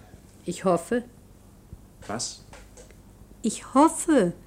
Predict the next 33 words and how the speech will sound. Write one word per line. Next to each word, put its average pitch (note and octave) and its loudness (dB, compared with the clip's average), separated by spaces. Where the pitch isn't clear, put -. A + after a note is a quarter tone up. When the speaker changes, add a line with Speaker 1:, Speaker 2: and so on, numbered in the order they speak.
Speaker 1:
dass F3+ 2
es E3+ -2
nicht F#3 0
wieder G3 4
vorkommen F3+ 2
wird. D3 -6
Speaker 2:
Ja, G2 -8
nicht F2+ -10
wahr? A#2+ -6
Sie G#2+ -8
glauben D3+ 2
das D3+ 0
doch - -4
auch, A3 -2
Frau - -8
Grubach. F2+ -6
Sie C3 2
denken F3+ 4
doch F3 -2
wie F3+ -2
ich. - -14
Speaker 1:
Lieber A3 6
Herr G3 4
K., G3+ 4
Sie G3 -2
dürfen A3 6
sich G3+ 2
diesen G#3 4
Vorfall G#3 8
nicht G3 4
zu G3 4
Herzen G3 4
nehmen. D3 4